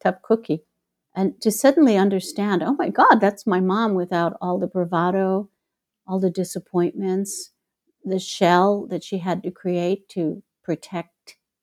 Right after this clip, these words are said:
this tender core. And it made me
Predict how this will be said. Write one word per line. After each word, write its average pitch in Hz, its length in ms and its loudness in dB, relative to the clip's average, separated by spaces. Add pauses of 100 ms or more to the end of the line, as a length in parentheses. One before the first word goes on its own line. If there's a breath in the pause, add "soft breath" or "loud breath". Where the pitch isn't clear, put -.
(120)
this 170 220 -6
tender 180 580 -4 (280)
core. 190 440 -4 (800)
And 208 100 2
it 196 140 -2
made 226 260 2
me 208 320 -2